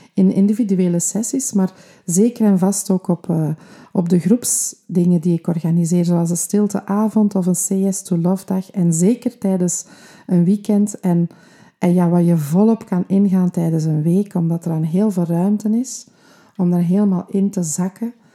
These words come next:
En om daar ook echt in te zijn zonder al te veel prikkels van buitenaf. Want het is natuurlijk dan de, de, de, de, de uitdaging of de kunst zit erin om dat dan te, te blijven ervaren. Ook als je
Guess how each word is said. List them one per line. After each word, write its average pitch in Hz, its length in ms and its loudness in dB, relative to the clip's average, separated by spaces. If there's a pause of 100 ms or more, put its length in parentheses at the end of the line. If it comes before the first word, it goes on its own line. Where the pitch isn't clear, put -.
(220)
En 180 180 0
om 175 120 0
daar 170 200 -4
ook 196 160 -4
echt 196 320 -10
in 180 160 -2
te 175 140 -4
zijn 175 420 -2
zonder 185 380 -2
al 185 180 -8
te 175 120 -8
veel 170 260 -2
prikkels 185 480 -6
van 170 200 -2
buitenaf. 160 720 -4 (1000)
Want 196 200 2
het 190 140 -2
is 190 180 -2
natuurlijk 214 580 0
dan 185 220 2
de, 165 440 0
de, 165 260 -2
de, 165 220 -8
de, 160 280 -8
de - 140 -12
uitdaging 233 680 -2
of 165 120 -2
de 175 100 -4
kunst 214 440 0
zit - 220 -4
erin 254 320 0
om 175 140 0
dat 165 200 -2
dan 160 240 -2
te, 156 240 -6 (320)
te - 140 -20
blijven 226 640 0 (260)
ervaren. 185 720 -2
Ook 247 260 0
als 294 200 -8
je 214 200 -2